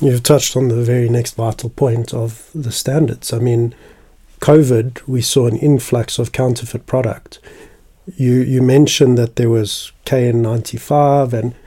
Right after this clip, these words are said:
what is that? What, how do we, as a layman, I know nothing about the mask. I get given a mask, I need to go put it on and work. How do I make sure that I'm wearing an appropriate mask? Because I don't wanna be that guy seventy years down the line.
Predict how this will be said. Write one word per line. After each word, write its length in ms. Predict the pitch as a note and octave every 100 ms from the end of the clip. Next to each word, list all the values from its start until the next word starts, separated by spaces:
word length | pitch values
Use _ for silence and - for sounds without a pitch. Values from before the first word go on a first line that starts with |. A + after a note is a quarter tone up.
| - _ -
what 320 | C3 E3+ F3+ -
is 220 | C3+ G#2
that? 260 | - - C3
What, 300 | C#3+ - -
how 180 | - D3
do 100 | G3+
we, 320 | G3+ F#3 F3+
as 160 | D3 C3+
a 60 |
layman, 400 | C3+ C3+ E3 A#2+ -
I 140 | - D#3+
know 140 | E3+
nothing 360 | F3 F3+ G3 F3
about 260 | C3+ B2+
the 60 | C3
mask. 300 | B2 A2+ -
I 100 | C#3+
get 200 | C#3+ B2+
given 220 | C3+ C#3
a 80 | C#3
mask, 380 | D3+ E3 - C#3+
I 60 |
need 140 | C#3 C#3
to 60 |
go 140 | C#3 C3
put 180 | D3+
it 120 | D3 C#3+
on 180 | D3
and 100 | D3
work. 340 | D3+ F#3+ - - - - - - -
How 120 | - F3
do 160 | C4
I 60 | G#3
make 200 | F3 E3+
sure 280 | - E3+ C3
that 120 | B2+
I'm 140 | C3
wearing 300 | B2 C3+ C3
an 100 | A#2+
appropriate 500 | A#2 - B2 B2+ A#2+
mask? 300 | C#3+ D3+ -
Because 320 | B2+ C3 A#2+ - - _ _ -
I 100 | C#3+
don't 120 | F3+
wanna 180 | E3+ D#3
be 160 | C3+ C#3
that 240 | C3 B2
guy 160 | C3 A#2+
seventy 480 | - C#3+ C3+ - B2+
years 160 | B2
down 180 | C3 B2
the 80 | A2
line. 440 | A#2+ C#3+ A2 -